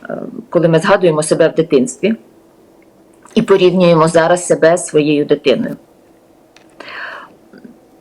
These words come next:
Знімати трохи контролю. Не контролювати дитину кругом.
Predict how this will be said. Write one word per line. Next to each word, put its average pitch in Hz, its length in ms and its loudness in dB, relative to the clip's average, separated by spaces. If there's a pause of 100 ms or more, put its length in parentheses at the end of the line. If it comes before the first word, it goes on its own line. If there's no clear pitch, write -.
(680)
Знімати 202 440 2
трохи 180 260 -2
контролю. 175 680 0 (1300)
Не 175 300 2
контролювати 180 720 0
дитину 165 640 0 (800)
кругом. 175 640 4